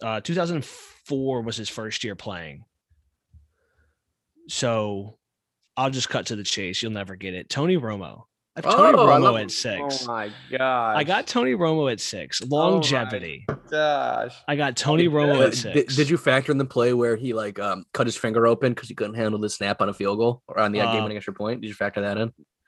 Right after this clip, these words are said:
Speaker 1: No, I got Tony Romo. Okay,
Speaker 2: <laughs>
Speaker 1: 'cause I don't know. M-, and maybe this could be, like, recency bias because I hated Tony when he played, but I love him as a broadcaster.
Speaker 2: He's
Speaker 1: So
Speaker 2: amazing.
Speaker 1: he,
Speaker 2: I love him
Speaker 1: so he
Speaker 2: so
Speaker 1: ma-,
Speaker 2: much.
Speaker 1: so he makes the,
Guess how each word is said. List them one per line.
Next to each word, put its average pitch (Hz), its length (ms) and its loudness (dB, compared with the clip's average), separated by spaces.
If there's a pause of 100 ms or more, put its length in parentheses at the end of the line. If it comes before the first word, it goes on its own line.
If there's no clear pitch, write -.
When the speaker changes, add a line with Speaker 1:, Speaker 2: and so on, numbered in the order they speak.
(200)
Speaker 1:
No, 135 260 -2
I 143 140 -4
got 185 140 -4
Tony 196 240 0
Romo. 95 540 -10 (120)
Okay, 208 320 2
Speaker 2:
<laughs> - 120 0
Speaker 1:
'cause 139 460 2 (840)
I 151 80 0
don't 156 140 2
know. 90 280 -6
M-, 139 140 -6
and 151 220 2
maybe 220 260 2
this 196 220 0
could 160 160 -8
be, 135 220 -4 (200)
like, 95 160 -10 (300)
recency 127 480 -4
bias 143 400 -2
because 123 240 -6
I 104 60 -10
hated 123 500 -6
Tony 123 320 -4
when 131 100 -2
he 101 100 -6
played, 135 600 -6
but 127 100 -10
I - 80 -8
love 107 380 -6
him 120 100 -4
as 110 120 -6
a 104 40 -10
broadcaster. 107 520 -8
Speaker 2:
He's 135 80 2
Speaker 1:
So 135 60 2 (280)
Speaker 2:
amazing. 151 160 2
Speaker 1:
he, - 40 -2
Speaker 2:
I 117 60 0
love 110 220 4
him 104 60 -4
Speaker 1:
so 208 60 2
he 202 40 2
Speaker 2:
so 196 80 2
Speaker 1:
ma-, - 80 0
Speaker 2:
much. - 260 -6 (320)
Speaker 1:
so - 160 -2
he 165 120 2
makes 165 320 -2
the, 139 120 -4